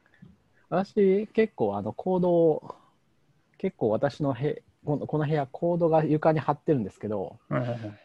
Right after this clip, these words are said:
Speaker 1: 壁沿いに。私は別にこう、
Speaker 2: はいはい。
Speaker 1: 配線が壁に沿っていれば、外に見えてても
Speaker 2: そんなに気にならない。
Speaker 1: そんなに、<laughs> そう。そう。
Speaker 2: なるほど。
Speaker 1: 壁の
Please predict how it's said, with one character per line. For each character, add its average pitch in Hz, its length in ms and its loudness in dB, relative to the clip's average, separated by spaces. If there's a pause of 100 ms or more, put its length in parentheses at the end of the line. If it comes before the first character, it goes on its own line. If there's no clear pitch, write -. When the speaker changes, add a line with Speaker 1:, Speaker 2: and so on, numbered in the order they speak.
(280)
Speaker 1:
壁 120 220 0
沿 110 200 -2
い 104 40 -4
に。 104 320 -8
私 131 220 -2
は 202 180 6
別 185 220 -2
に 180 80 -8
こ 185 140 -4
う、 175 40 2
Speaker 2:
は 175 60 4
い 165 40 -2
は - 20 -16
い。 - 380 -2
Speaker 1:
配 - 20 -
線 170 240 -2
が 156 160 4
壁 151 260 0
に 175 180 0
沿 196 100 0
っ 196 40 -6
て - 160 -8
い 107 80 2
れ 107 120 0
ば、 98 280 -6 (1500)
外 - 40 -20
に - 20 -16
見 - 20 -16
え - 20 -4
て 160 60 -2
て 147 80 0
も - 40 4
Speaker 2:
そ - 20 4
ん 240 40 4
な 240 100 6
に 226 60 2
気 208 140 0
に 196 120 6
な 165 80 8
ら 151 100 6
な 120 120 2
い。 104 60 -6
Speaker 1:
そ - 100 -14
ん - 80 -14
な 135 80 -8
に、 127 100 -10
<laughs> - 40 -16
そ 185 440 2
う。 131 80 0 (680)
そ 113 320 0 (280)
う。 - 40 -12
Speaker 2:
な 139 80 2
る 131 60 2
ほ 160 60 6
ど。 202 60 4
Speaker 1:
壁 254 140 4
の 247 140 4